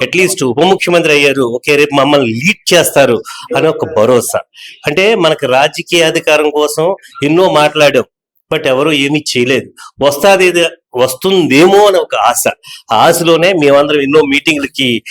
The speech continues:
అటెండ్ అవుతున్నాం. మీరందరూ మాకు పూర్తి సపోర్ట్ ఉంటారని, అలాంటి ఆయన, ఆయన ఐక్యత, సమైక్యత అనే రెండు పదాలతోటి మనం మన కులాలన్నీ కలిసి ఒకటిగా ఉంటే,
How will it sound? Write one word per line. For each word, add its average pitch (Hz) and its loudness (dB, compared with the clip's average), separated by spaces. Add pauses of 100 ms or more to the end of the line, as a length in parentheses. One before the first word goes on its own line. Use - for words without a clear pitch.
(200)
అటెండ్ 143 2
అవుతున్నాం. 143 0 (280)
మీరందరూ 143 0 (840)
మాకు 135 2
పూర్తి 160 -2
సపోర్ట్ 156 -2
ఉంటారని, 143 0 (400)
అలాంటి 165 2
ఆయన, 151 2 (380)
ఆయన 131 0
ఐక్యత, 160 0 (800)
సమైక్యత 170 0
అనే 147 0
రెండు 143 -2
పదాలతోటి 139 0 (120)
మనం 143 -2 (280)
మన 117 0
కులాలన్నీ 123 -2
కలిసి 120 -4 (260)
ఒకటిగా 120 0
ఉంటే, 117 -2